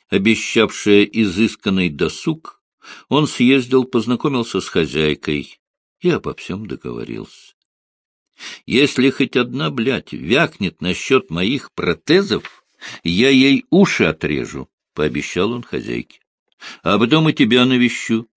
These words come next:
Понятно?" Раз или два в неделю Паша сбрасывал хозяйке на пейджер сообщения, вызывал, когда одну девочку, а когда и двух,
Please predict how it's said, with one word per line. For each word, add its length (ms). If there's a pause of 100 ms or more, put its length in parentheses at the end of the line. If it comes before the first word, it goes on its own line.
(400)
Понятно?" 640 (1400)
Раз 400
или 160
два 200
в 80
неделю 440
Паша 420
сбрасывал 600
хозяйке 640
на 180
пейджер 760 (100)
сообщения, 720 (280)
вызывал, 640
когда 560
одну 420
девочку, 460
а 60
когда 320
и 100
двух, 380